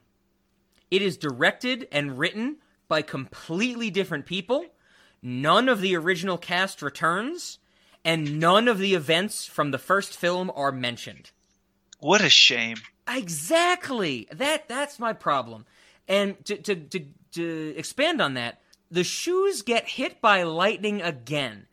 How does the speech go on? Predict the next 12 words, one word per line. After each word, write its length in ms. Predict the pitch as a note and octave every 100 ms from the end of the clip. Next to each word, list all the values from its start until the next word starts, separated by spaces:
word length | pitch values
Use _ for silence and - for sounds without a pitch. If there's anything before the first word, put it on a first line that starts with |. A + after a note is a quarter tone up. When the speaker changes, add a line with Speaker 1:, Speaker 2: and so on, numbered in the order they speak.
| _ - -
Speaker 1:
There's, 240 | C4+ - D#4 -
Speaker 2:
<laughs> 160 | E4+ G3+
Speaker 1:
there's 280 | F#4 - B3+
not 320 | B3+ F4+ F#4
even 300 | C#4 D#4 D4
a 60 | B3+
mention 420 | G#3+ A#3+ B3 B3
that 120 | A3+
they're 140 | A3+ A3+
the 100 | F#3+
same 560 | G3+ - G#3 A3 A#3
shoes. 720 | C4 - - B3+ G#3+ C#3 A#2